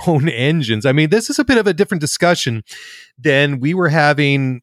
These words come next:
you know, even three, four months ago at the end of last year before Christmas, because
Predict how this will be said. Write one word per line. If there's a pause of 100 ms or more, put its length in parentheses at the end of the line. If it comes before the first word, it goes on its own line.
(140)
you
know,
even
three,
four
months
ago
at
the
end
of
last
year
before
Christmas,
because